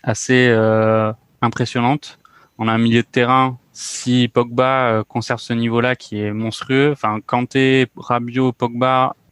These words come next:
quand tu joues en face de ça, t'as quand même, euh,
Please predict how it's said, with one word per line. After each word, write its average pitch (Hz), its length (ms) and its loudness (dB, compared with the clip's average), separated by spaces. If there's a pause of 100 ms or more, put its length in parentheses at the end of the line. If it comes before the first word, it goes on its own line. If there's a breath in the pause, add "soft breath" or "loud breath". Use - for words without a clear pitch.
(580)
quand 123 120 -4 (260)
tu 131 140 -4
joues 139 160 0
en 143 80 2
face - 280 -4
de 127 80 0
ça, 139 300 -2 (880 loud breath)
t'as 117 140 -4
quand 123 120 -2
même, 127 240 2
euh, 110 960 -2